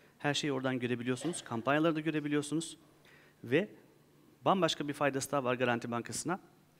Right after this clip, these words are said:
İki milyon kişiye ulaştı bugün Bonus Flash. Ve iki milyon kişiye anında sıfır, yani zero cost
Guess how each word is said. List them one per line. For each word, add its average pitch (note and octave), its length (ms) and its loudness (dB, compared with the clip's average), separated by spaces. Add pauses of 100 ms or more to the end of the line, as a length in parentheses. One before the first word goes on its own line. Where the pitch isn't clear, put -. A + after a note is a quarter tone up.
(580)
İki F#3 180 0
milyon E3+ 320 4
kişiye D3 320 2
ulaştı A#2 420 0
bugün A2 300 -2
Bonus A2+ 240 -2
Flash. E3 360 -4 (120)
Ve - 60 -2
iki - 200 -2
milyon D#3+ 300 2
kişiye C#3 460 -2 (100)
anında D3 600 4 (920)
sıfır, - 540 -2 (100)
yani B2 180 0
zero E3 260 6
cost - 380 -2